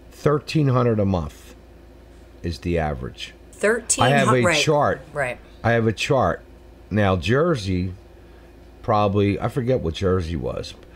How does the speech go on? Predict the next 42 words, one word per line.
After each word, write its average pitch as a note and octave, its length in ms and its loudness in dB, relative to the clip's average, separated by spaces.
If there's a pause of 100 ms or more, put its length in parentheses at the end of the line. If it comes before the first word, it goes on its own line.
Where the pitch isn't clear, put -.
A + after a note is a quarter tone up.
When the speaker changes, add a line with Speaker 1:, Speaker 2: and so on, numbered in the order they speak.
(240)
Speaker 1:
but F#2 160 -2
because A2+ 460 0
of - 80 -6
Katrina, G#2+ 760 0
ever G#2 220 0
since G2 280 -6
Katrina, F#2+ 680 -2 (920)
you G2+ 100 0
know, F2+ 240 2
it's G#2 260 0
like G2+ 180 -2
a, F#2 40 2
almost F#2 460 0
like F2 120 -2
a D#2 60 -4
mortgage G#2+ 400 -2
payment. C2+ 380 -6 (580)
Like, A2 120 0
this F#3+ 200 0
is F#3 140 2
on A#2+ 160 2
top C3 320 0
of A2+ 60 4
your G2 160 4
mortgage. - 600 -2 (800)
Like, G2+ 220 0
if A#2+ 180 0
you're D#3 160 0
paying G#2 640 2 (460)
twelve C3 480 0
hundred A#2 240 2
dollars G#2 400 2
a F#2+ 40 0
month A#2 280 2
for G2 160 0
a - 20 0
two A#2 180 -2
hundred F2 200 0
fifty F2+ 180 -4
thousand F#2 400 0
dollar E2+ 260 2
house, A2 460 0